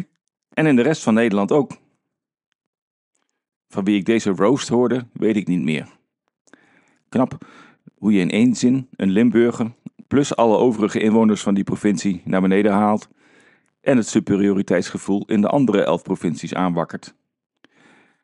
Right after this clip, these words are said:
Wat de grap extra grappig maakt, is dat hij nog kan kloppen ook. In theorie dan, hè? Haast ik me te zeggen, voor onze zeer gewaardeerde lezers uit de mooie provincie Limburg.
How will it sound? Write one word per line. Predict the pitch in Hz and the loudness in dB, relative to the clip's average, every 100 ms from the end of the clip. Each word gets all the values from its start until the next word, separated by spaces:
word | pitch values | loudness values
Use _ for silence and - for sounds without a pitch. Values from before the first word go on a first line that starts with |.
| _ _ _ | _ _ _
Wat | - 101 | -6 -4
de | |
grap | 90 - - - | -2 -4 -4 -4
extra | 117 - 123 | -4 -2 -4
grappig | - 117 107 | 0 -2 0
maakt, | 107 98 101 - _ _ _ _ _ - | 0 0 0 -6 _ _ _ _ _ -10
is | - | -4
dat | 139 | -2
hij | 123 | 2
nog | 101 - | 0 0
kan | 95 | -4
kloppen | - 110 117 | 0 0 2
ook. | 107 101 - _ _ _ _ _ _ _ _ _ | 0 -2 -8 _ _ _ _ _ _ _ _ _
In | - | -10
theorie | - 104 104 131 | 0 2 2 0
dan, | 76 80 | 0 -2
hè? | 101 120 - - - _ | -4 -8 -14 -20 -20 _
Haast | 98 104 101 | -2 -2 -2
ik | |
me | 92 | -4
te | 90 | -6
zeggen, | 87 104 - 78 | -2 -2 -2 -6
voor | 98 | -4
onze | 85 - | -4 -4
zeer | 92 117 | 0 0
gewaardeerde | 104 98 95 95 87 | 2 0 2 0 0
lezers | 90 90 90 90 - | 0 -2 -2 -8 -4
uit | 90 | -4
de | 92 | -2
mooie | 95 98 | 0 -2
provincie | - - 98 - | -4 -6 -6 -4
Limburg. | 92 95 92 82 76 - | -2 0 -2 -4 -8 -16